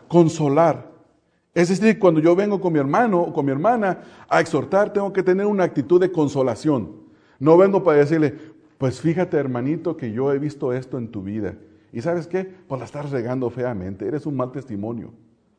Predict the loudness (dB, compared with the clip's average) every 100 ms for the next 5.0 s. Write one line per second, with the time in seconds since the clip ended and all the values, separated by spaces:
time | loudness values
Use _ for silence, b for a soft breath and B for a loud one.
0 | _ _ -6 -6 -6 -8 -8 -8 -10 -8
1 | -8 -8 -12 -12 -20 _ _ _ _ _
2 | _ _ _ _ _ _ _ _ _ -8
3 | -4 -2 -2 -4 -6 -4 -4 -4 -4 -6
4 | -6 -6 -8 -8 -8 -8 -8 -8 -8 -10